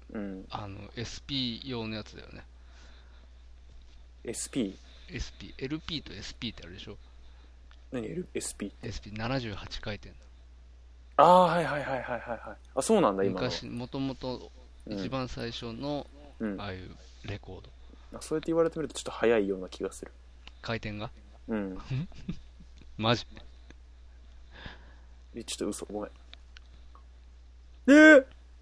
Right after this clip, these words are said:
Speaker 1: あー！<laughs> あーっつって、何にも伝わらない。
Speaker 2: うん。伝わらないな。
Speaker 1: このさ、この独房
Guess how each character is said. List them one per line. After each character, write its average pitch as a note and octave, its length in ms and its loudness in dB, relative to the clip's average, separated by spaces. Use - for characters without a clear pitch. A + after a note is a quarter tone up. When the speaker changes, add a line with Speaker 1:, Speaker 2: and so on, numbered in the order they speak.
Speaker 1:
あ C#4+ 340 12
ー！ C#4 60 12
<laughs> - 0 -
あ C#4 60 12
ー - 20 8
っ - 40 8
つ - 160 2
っ - 160 0
て、 - 20 -4
何 C3 240 2
に C3+ 60 2
も B2+ 80 2
伝 A#2+ 220 6
わ A#2+ 60 10
ら B2 60 12
な G2 160 4
い。 - 40 6
Speaker 2:
う A#2 200 -4
ん。 A2+ 60 -2
伝 B2 160 4
わ B2 120 6
ら B2+ 140 6
な B2 180 2
い A#2+ 60 0
な。 G#2+ 280 -2
Speaker 1:
こ G#3+ 160 10
の B3 120 10
さ、 A3 260 10
こ - 140 2
の A3 240 4
独 D3+ 320 8
房 G#3 320 12